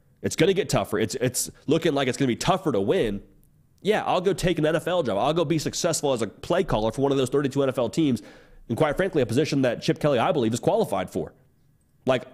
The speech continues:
a lot of coaches, I believe, would like N F L jobs.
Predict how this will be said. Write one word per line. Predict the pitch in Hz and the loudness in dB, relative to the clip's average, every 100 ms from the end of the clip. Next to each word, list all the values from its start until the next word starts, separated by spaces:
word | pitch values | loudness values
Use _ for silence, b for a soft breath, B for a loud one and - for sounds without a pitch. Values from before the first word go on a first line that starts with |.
| - 113 | -6 0
a | |
lot | 123 170 | 2 2
of | 196 | 0
coaches, | 175 160 143 | 0 0 0
I | 147 | 0
believe, | 151 151 139 - B B | 2 2 2 -2 B B
would | 131 107 | 0 2
like | 104 147 139 | 2 0 0
N | 160 | -2
F | 156 | 0
L | 170 | -2
jobs. | 156 170 180 185 | 0 0 0 -4